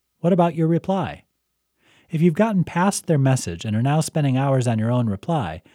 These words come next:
you're definitely overthinking. Try saying what's on your mind instead, without all the head games.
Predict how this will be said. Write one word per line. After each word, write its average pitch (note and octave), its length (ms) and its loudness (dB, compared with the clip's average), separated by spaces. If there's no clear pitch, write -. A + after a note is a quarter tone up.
you're A2+ 140 -6
definitely D#3 640 0
overthinking. A2 640 -4
Try F#3+ 220 0
saying G3 340 2
what's D#3+ 220 0
on D3 140 2
your C3 100 2
mind C3 320 0
instead, G#2 640 -4
without D3+ 260 0
all D3+ 140 0
the B2+ 100 -2
head C#3 240 -4
games. - 500 -12